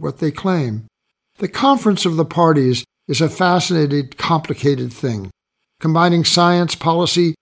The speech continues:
vested national interests, private agendas, and citizen demand into a public declaration of intent, a detailed set of aspirational exigencies and specific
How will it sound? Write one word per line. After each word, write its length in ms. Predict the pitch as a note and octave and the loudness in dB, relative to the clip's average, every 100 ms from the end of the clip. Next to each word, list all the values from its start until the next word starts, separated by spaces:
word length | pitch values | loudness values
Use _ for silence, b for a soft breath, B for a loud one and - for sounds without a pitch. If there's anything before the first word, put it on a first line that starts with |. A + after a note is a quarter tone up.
| _ - | _ -2
vested 400 | F3 D#3+ F#3 D#3 | 0 2 -2 -2
national 460 | D#3+ D#3+ - D#3+ | 0 -2 -2 -4
interests, 400 | D#3 - E3 D#3 | -4 -4 -6 -6
private 400 | - - E3 E3+ | -8 -2 0 2
agendas, 580 | E3 B2+ E3 E3 E3+ B2+ | 0 2 0 2 0 -2
and 100 | B2+ | -4
citizen 560 | A#2 - G3 G3+ - F3 | -4 -2 -2 -2 -2 -2
demand 640 | E3 D#3 D#3+ C#3 B2 A#2 - _ | 0 0 2 0 -4 -8 -12 _
into 300 | - E3 E3 | -4 0 2
a 40 | D3 | 2
public 600 | - F#3+ F#3 G3 - - | -2 -4 -2 -2 -4 -8
declaration 720 | E3+ F3 E3+ D#3+ D#3 - D#3+ | -8 -2 0 2 0 -2 -4
of 180 | D3 C#3 | -6 -6
intent, 540 | B2+ - E3 B2+ - - _ _ _ _ _ - | -6 -6 -6 -6 -10 -18 _ _ _ _ _ -10
a 60 | |
detailed 640 | D#3+ - A3 G#3+ F#3+ F3+ E3 | -6 2 2 2 2 2 0
set 340 | - F3+ B2 | 0 0 0
of 100 | A2+ | -4
aspirational 1160 | A2 D#3 F3+ - - F3+ E3+ F3+ F3+ - G3 G3 - | -8 -4 -2 -4 -4 -2 4 4 4 0 -2 -2 -6
exigencies 1040 | C3+ B2 F#3 F3+ D#3 C3 C#3+ C3 A#2+ - _ _ | -8 0 2 2 0 -4 -2 -2 -4 -8 _ _
and 200 | B2+ C#3+ | -6 -6
specific 760 | - - D#3+ - A3+ - G3 | -6 -6 -6 -4 -4 -4 -6